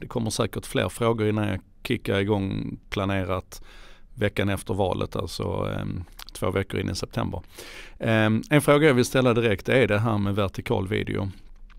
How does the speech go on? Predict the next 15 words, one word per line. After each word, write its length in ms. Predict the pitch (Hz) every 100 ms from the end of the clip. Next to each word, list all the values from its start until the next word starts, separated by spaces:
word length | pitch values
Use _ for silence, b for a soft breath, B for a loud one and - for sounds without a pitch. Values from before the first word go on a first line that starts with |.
| - - 117
Jag 120 | 113
vet 240 | 117 107
ju 60 | 104
att 100 | -
vi 40 |
inte 160 | 110 107
gillar 260 | 113 110
det 180 | 104 104
egentligen. 560 | 101 98 92 98 98 95 B B B B -
Eh, 360 | 104 104 104
men 480 | 110 113 117 113 -
ska 300 | - - 139
man 180 | 131 131
in 200 | 147 120
på 220 | - 117